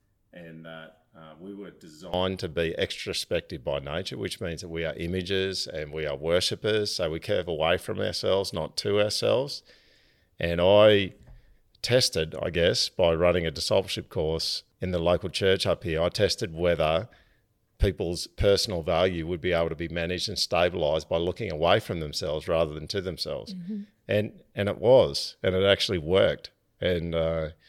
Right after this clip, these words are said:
Speaker 1: in one sense, I wasn't surprised. In another sense, I was pretty surprised. You know, <laughs> it's like, man, like, this is, this is a thing.
Speaker 2: Mm.
Speaker 1: Uh, as I thought some more about it in the latter stages of my, uh, doctorate,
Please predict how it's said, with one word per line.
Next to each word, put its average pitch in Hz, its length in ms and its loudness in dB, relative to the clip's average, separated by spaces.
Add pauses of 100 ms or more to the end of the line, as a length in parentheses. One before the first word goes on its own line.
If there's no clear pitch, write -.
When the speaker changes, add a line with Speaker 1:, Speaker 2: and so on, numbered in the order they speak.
(540)
Speaker 1:
in 110 140 -2
one 143 180 4
sense, 113 260 2
I 95 40 -2
wasn't 90 360 0
surprised. 123 520 0
In 107 80 -4
another 95 240 0
sense, 90 260 -4
I 87 60 -2
was 82 420 -4 (160)
pretty 95 200 -2
surprised. - 680 2
You 98 120 -2
know, 110 120 0
<laughs> - 0 -
it's 143 240 2
like, 110 240 4
man, 87 480 -2
like, 92 160 -18
this 131 180 -16
is, 117 220 -18 (140)
this 123 120 -18
is 110 140 -16
a - 60 -16
thing. 160 420 -16 (300)
Speaker 2:
Mm. 202 300 -4 (420)
Speaker 1:
Uh, 92 400 0
as 123 180 8
I 135 140 12
thought 107 320 2
some 90 160 -6
more 101 280 2
about 87 300 2
it 82 160 -4 (1080)
in 101 100 -4
the 101 100 0
latter 101 220 4
stages 87 520 0
of 85 60 -6
my, 82 320 -2
uh, 80 220 -2
doctorate, 78 580 -2